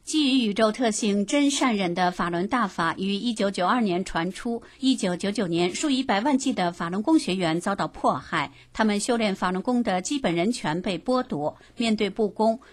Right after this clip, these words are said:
法轮功学员对大法的信念坚如磐石，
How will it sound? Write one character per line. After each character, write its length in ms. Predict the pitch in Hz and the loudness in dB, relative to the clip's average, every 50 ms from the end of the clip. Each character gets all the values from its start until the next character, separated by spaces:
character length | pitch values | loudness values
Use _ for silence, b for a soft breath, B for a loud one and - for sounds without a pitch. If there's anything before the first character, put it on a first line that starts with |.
| B | B
法 120 | B 247 240 | B 2 4
轮 100 | 262 285 | 4 4
功 160 | 359 370 359 | 4 2 2
学 140 | 359 - 202 | 2 2 2
员 240 | 202 180 175 185 | 2 2 2 0
对 220 | 180 214 202 185 190 | 0 -2 -2 -2 0
大 180 | - 247 220 | -2 -2 -2
法 160 | 208 - 180 165 | -2 -2 -4 -4
的 120 | 170 185 | -2 -4
信 280 | - - - 277 226 202 | -4 -2 0 2 2 2
念 280 | 208 208 185 170 180 | 2 2 0 0 0
坚 220 | 180 - 285 285 277 | -2 -2 0 2 2
如 160 | 247 202 202 | 2 0 -2
磐 320 | - - - 160 165 202 | -4 -4 -4 -2 -2 -2
石， 360 | 226 - - 170 156 156 160 | -2 -4 -4 -4 -4 -4 -6